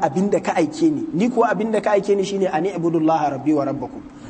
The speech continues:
Ku bauta wa Allah Ubangiji na kuma Ubangijinku. Kamar yadda tun ranar da aka haife shi ana ɗaukansa a cikin zanin ga-, zanin goyo, ya ce, "Qala inni Abdullah." Ku sani tun yau, kada in girma in yi wani abun mamakin,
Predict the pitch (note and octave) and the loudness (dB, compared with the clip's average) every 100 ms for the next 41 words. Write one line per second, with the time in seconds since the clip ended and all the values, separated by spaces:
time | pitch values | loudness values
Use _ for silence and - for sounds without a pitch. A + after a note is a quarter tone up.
0 | - - - C#3+ G3+ - G3 F#3 F3+ F#3+ | -18 -18 -8 2 2 4 2 2 2 2
1 | E3 - D#3 F#3+ G3+ G#3 F3+ E3+ E3 E3+ | 2 0 0 0 2 0 0 0 0 0
2 | - F#3 F#3 D3+ D#3 D#3 C#3 - - - | -2 -2 0 2 0 0 -2 -8 -12 -16
3 | - - - - - - - - - - | -20 -20 -20 -20 -20 -20 -20 -20 -20 -20
4 | - - - - - - - - D3 F3+ | -20 -20 -20 -20 -20 -20 -20 -8 0 2
5 | G#3+ G#3 E3+ A3 A#3+ A#3 A#3+ A#3 F#3+ F#3+ | 2 0 -2 0 4 4 4 2 2 2
6 | F#3 E3 D3+ F3 E3+ - - G#3 G3+ F3 | 2 2 2 2 0 -2 0 2 4 4
7 | G3 G#3 F#3+ D#3 C#3+ F3+ E3+ F#3 E3+ D3 | 2 2 0 -2 0 -2 2 2 2 2
8 | D#3+ D#3 - F#3 F3+ D3+ E3 E3 D#3+ - | 0 0 0 2 2 2 4 4 2 -4
9 | - - F3 E3+ D3+ F#3 F3+ E3 D3 D3+ | -8 -4 -2 -2 -4 2 2 4 0 2
10 | E3+ D#3 D3 D3 C#3+ D3 C#3 - - - | 2 2 0 0 0 0 0 -4 -12 -14
11 | - - - D#3+ G3+ F#3 F#3+ G3+ G3 G3+ | -14 -14 -6 0 2 2 0 0 2 2
12 | E3 - - G#3 F#3+ D#3 G3+ G#3 G3+ F3 | 2 -2 -2 -2 -2 0 2 2 2 2
13 | F#3+ F#3 E3 F#3+ F3+ D#3+ E3+ F3 E3+ | 2 2 2 2 2 2 2 0 -2